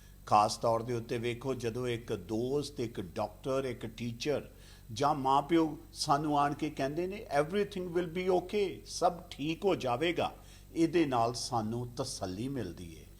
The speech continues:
ਤੇ ਇਹਦੇ ਨਾਲ ਸਾਨੂੰ ਇੱਕ ਚੀਜ਼ ਮਿਲਦੀ ਹੈ, ਜਿਹਨੂੰ ਅਸੀਂ ਕਹਿੰਦੇ ਹਾਂ ਆਸ। ਮੈਂ ਵਿਸ਼ਵਾਸ ਕਰਦਾ ਕਿ ਸਾਡੀ ਜ਼ਿੰਦਗੀ ਦੇ ਵਿੱਚ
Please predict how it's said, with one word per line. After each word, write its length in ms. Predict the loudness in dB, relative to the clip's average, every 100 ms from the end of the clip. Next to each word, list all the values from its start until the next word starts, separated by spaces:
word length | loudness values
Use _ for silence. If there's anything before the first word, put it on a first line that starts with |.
| -20 -12 0
ਤੇ 140 | 2
ਇਹਦੇ 200 | 2 2
ਨਾਲ 260 | 4 2 2
ਸਾਨੂੰ 360 | -2 -2 0
ਇੱਕ 180 | -4 -6
ਚੀਜ਼ 400 | -8 -6 -4 -4
ਮਿਲਦੀ 520 | -4 -4 -6 -4 -4
ਹੈ, 140 | -4 -6 -12 -16 -12
ਜਿਹਨੂੰ 480 | -6 -4 -2 0 0
ਅਸੀਂ 240 | -2 -4
ਕਹਿੰਦੇ 420 | -2 -2 0 0
ਹਾਂ 140 | 0 -4 -6 4
ਆਸ। 640 | 6 8 6 2 -6 -10 -16 -20 -20 -6
ਮੈਂ 200 | 2 4
ਵਿਸ਼ਵਾਸ 520 | 4 4 6 6 4
ਕਰਦਾ 560 | 4 4 4 0 0 0
ਕਿ 120 | -2 -4
ਸਾਡੀ 460 | 0 0 2 -4
ਜ਼ਿੰਦਗੀ 500 | -2 -6 -6 -4 -6
ਦੇ 140 | -2 -2
ਵਿੱਚ 440 | -2 -6 -8